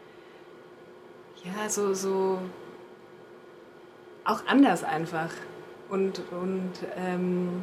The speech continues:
sind offen, also was ich zum Beispiel,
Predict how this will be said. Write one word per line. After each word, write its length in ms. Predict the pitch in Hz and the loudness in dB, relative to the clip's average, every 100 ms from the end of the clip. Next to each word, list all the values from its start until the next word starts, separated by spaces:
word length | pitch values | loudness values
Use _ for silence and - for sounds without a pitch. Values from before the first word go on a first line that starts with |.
| 180 - - - - - - - - - - - - - | -6 -12 -16 -18 -20 -20 -20 -20 -20 -20 -20 -20 -20 -14
sind 320 | - 214 214 | 0 0 2
offen, 680 | - 202 - 208 202 202 180 - | 0 -2 0 0 2 0 -2 -4
also 260 | 196 202 196 196 185 - - 170 | 0 0 0 -2 -8 -12 -10 -4
was 160 | 190 | -4
ich 100 | 208 | -4
zum 160 | - 214 | 0 4
Beispiel, 480 | 196 202 - 196 | 4 4 2 2